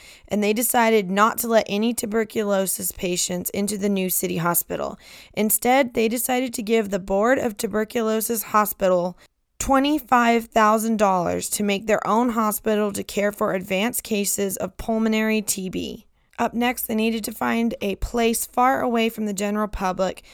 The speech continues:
so that the spread of the outbreak would hopefully slow if they were not around people who were considered healthy. They found the perfect place out of the city, up on a hill with fresh air. Waverly Hills was for sale,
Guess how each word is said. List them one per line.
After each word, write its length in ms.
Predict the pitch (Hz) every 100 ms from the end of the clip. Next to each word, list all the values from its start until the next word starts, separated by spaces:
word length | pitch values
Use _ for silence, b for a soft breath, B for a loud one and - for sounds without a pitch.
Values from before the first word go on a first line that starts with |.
| B
so 120 | -
that 160 | 208 208
the 80 | -
spread 300 | - 247 247
of 80 | 226
the 160 | 240
outbreak 420 | 208 208 214 208
would 100 | 214
hopefully 440 | 185 220 220 240 233
slow 440 | - 214 202 196
if 220 | - 190
they 200 | - 202
were 160 | 196 196
not 240 | 196 208 -
around 540 | 226 208 196 196 190
people 320 | 208 208 196
who 200 | 190 190
were 160 | 180 185
considered 460 | - 202 185 180
healthy. 460 | 160 170 - - - B B B B _
They 100 | 226
found 260 | 262 254
the 40 | 233
perfect 480 | - 254 262 302 -
place 300 | 233 214 220 -
out 160 | 214
of 80 | 233
the 80 | 254
city, 480 | - - 214 214 208 B B -
up 160 | 226
on 160 | 240 240
a 60 | 240
hill 340 | 208 208 202
with 140 | 190
fresh 360 | - 202 202 190 -
air. 320 | 190 170 - b b b -
Waverly 560 | 208 226 254 262 269
Hills 320 | 240 214 220 208
was 160 | 202
for 160 | - 214
sale, 540 | - 190 170 - 175